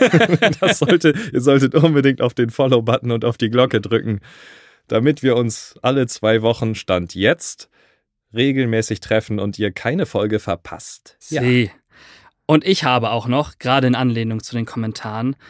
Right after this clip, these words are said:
Speaker 2: noch eine kleine Frogging-Geschichte mitgebracht.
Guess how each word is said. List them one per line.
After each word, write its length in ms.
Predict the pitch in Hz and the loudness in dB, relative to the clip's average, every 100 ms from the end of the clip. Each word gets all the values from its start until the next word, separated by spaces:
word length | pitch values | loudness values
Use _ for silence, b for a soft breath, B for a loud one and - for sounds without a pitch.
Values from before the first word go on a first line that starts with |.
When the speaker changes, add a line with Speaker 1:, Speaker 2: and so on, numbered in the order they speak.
| b b b | b b b
Speaker 2:
noch 320 | - 147 165 | -2 0 2
eine 220 | 151 156 | 2 2
kleine 480 | - 123 123 147 185 _ _ _ _ | 2 0 2 2 0 _ _ _ _
Frogging-Geschichte 1120 | - - 120 180 143 110 104 110 123 - 117 | -18 -10 0 2 2 0 -2 -6 -8 -8 -6
mitgebracht. 720 | 110 107 - 117 135 214 - | -6 -6 -10 -2 -2 -2 -6